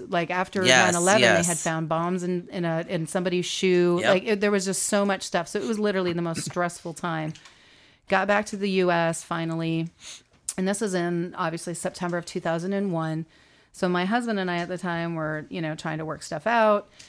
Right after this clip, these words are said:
Speaker 1: And I was getting ready to go to Australia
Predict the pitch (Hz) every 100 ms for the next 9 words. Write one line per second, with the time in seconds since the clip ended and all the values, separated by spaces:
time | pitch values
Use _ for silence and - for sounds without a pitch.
0 | - - - _ _ - 180 180 175 175
1 | 180 180 185 185 208 220 196 185 185 175
2 | 175 175 180 - 180 175 170 170 180 160
3 | 160 - - 214 208 175 151 170